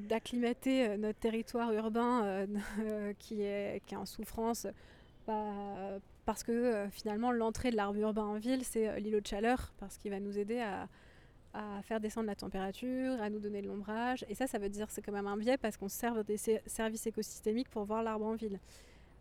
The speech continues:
Euh, donc c'est une, c'est une question importante que de s-, que, et qu'on doit se poser, c'est-à-dire dans quel récit on est, dans quel récit de relation on est à la forêt quand on, euh,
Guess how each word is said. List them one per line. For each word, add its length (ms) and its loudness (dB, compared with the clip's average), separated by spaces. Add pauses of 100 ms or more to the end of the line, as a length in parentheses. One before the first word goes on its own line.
Euh, 160 -4
donc 300 -4
c'est 220 -4
une, 260 -2
c'est 260 -2
une 220 -2
question 300 -2
importante 440 0
que 100 -2
de 120 2
s-, 140 -2 (220)
que, 440 0
et 120 0
qu'on 200 -2
doit 160 2
se 100 -6
poser, 340 2
c'est-à-dire 320 -2
dans 180 0
quel 260 2
récit 380 0
on 180 0
est, 180 0
dans 140 0
quel 160 -2
récit 240 -2
de 80 0
relation 340 0
on 200 0
est 100 -2
à 100 -2
la 100 -2
forêt 360 -2
quand 220 -4 (500)
on, 80 -4
euh, 560 0